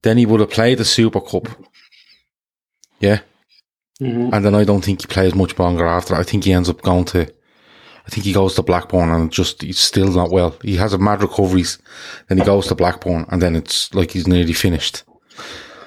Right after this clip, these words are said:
Speaker 1: So if he gets six, it must have been six throughout that season,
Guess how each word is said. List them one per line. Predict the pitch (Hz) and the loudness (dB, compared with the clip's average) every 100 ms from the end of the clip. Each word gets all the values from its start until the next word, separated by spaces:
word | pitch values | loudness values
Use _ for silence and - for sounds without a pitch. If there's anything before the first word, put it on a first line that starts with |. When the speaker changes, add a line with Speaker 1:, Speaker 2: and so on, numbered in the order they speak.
| - - - - - _ _ | -20 -20 -20 -20 -20 _ _
Speaker 1:
So | - 113 98 - - | -4 -2 -2 -4 -4
if | 117 | 0
he | 101 | 0
gets | 135 143 - | 0 0 2
six, | - 139 - - | 4 2 0 -4
it | - 104 | 0 2
must | 113 - | 2 0
have | |
been | 104 92 | 0 2
six | - 113 - - | 2 0 0 2
throughout | 101 95 | 2 2
that | 92 85 | 0 -2
season, | 104 101 92 | -2 -2 -4